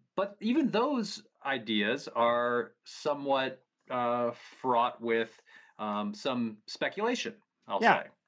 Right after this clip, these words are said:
Speaker 2: every, every state is different, right?
Speaker 1: Mm-hmm.
Speaker 2: You know, we, every, some people never did flatten the curve. You know, they're just cruising on up still, right?
Speaker 1: That's
Speaker 2: Um,
Speaker 1: right.
Speaker 2: other states have reduced and dropped it down. It,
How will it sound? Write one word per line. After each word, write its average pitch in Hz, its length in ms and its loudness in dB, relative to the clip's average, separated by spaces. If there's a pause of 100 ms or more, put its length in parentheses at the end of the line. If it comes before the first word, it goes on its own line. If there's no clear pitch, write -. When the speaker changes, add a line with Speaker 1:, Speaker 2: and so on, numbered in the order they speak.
Speaker 2:
every, 247 460 4 (100)
every 202 340 0
state - 600 -2 (360)
is 117 240 -4
different, - 460 -4 (560)
right? 135 360 2
Speaker 1:
Mm-hmm. 170 100 -4 (240)
Speaker 2:
You 160 100 4
know, 156 140 8
we, 190 260 6
every, 185 300 2
some 185 260 0
people 160 420 2
never 113 680 -2
did 127 380 -2
flatten 107 400 -2
the 101 60 -6
curve. 78 420 -8
You 101 100 -8
know, 87 120 -6
they're 127 140 -2
just 101 340 -10
cruising 139 720 -2
on 160 160 4
up 185 180 4
still, 180 520 0
right? 127 320 0 (480)
Speaker 1:
That's 151 140 2
Speaker 2:
Um, 139 80 8
Speaker 1:
right. 139 320 6
Speaker 2:
other 156 260 6
states - 640 2
have 147 440 4
reduced 139 560 2
and 131 160 0
dropped 107 380 -2
it 190 140 -2
down. 214 380 2 (380)
It, 156 180 -2